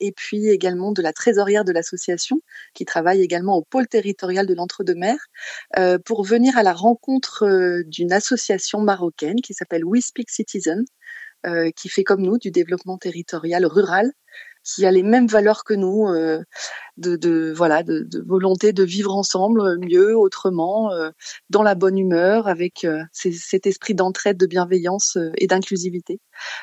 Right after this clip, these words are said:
Euh, donc là, on est là, on se rencontre, on tisse des liens, euh, on va visiter, euh, euh, des entrepreneurs, euh, des, des responsables administratifs et, et on essaye de, de comprendre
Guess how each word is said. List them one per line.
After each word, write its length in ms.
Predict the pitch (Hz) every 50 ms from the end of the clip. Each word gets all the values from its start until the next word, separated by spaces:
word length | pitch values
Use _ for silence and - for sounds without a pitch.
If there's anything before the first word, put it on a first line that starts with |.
| - - -
Euh, 100 | 185 180
donc 220 | 170 190 202 -
là, 120 | 240 285 339
on 40 | 320
est 80 | 247 226
là, 180 | 202 196 214
on 80 | 247 254
se 160 | - - 220
rencontre, 640 | 196 190 220 226 220 - 226 240 294 - - - - _ _ -
on 100 | 202 208
tisse 220 | - - 233 202
des 120 | 180 214 208
liens, 320 | 202 208 208 220 254 302 - _ _ _ - - - _ _ -
euh, 520 | 190 185 185 180 175 175 175 175 170 170 170 -
on 140 | - 196 196
va 140 | 180 196 190
visiter, 600 | 185 190 175 180 180 - - 190 190 202 208 214
euh, 600 | 196 170 165 165 165 165 165 175 175 - - 180 - - - - - - - - -
euh, 200 | - 175 175 170
des 220 | 160 190 185 180 196
entrepreneurs, 920 | 190 - - 202 190 - - 185 175 190 175 175 185 202 214 220 226 208 196
euh, 260 | 190 180 175 175 170
des, 420 | 160 175 170 175 170 165 175 175 - _ - - - -
des 120 | 170 185 190
responsables 720 | 185 196 190 - - - 180 - - 190 180 185 196 190
administratifs 1000 | 175 165 180 180 175 - - - - - - - - 202 208 220 226 220 - -
et, 400 | 202 185 175 170 170 - - 180
et 80 | 175 175
on 100 | 170 180
essaye 280 | 190 185 - 233 226
de, 240 | 196 190 190 185 180 165
de 100 | 170 190
comprendre 560 | - - 247 233 - - 247 240 233 226 -